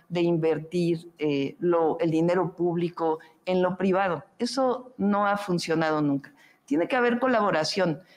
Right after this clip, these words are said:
pero no es invertir lo público en lo privado, porque eso ya demostró que tiene una enorme corrupción.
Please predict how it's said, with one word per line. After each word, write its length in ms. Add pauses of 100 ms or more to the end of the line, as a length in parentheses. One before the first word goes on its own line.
(140)
pero 220
no 280
es 240
invertir 540
lo 200
público 380
en 60
lo 100
privado, 340
porque 200
eso 180
ya 180
demostró 580 (340)
que 200 (140)
tiene 240
una 120
enorme 380
corrupción. 600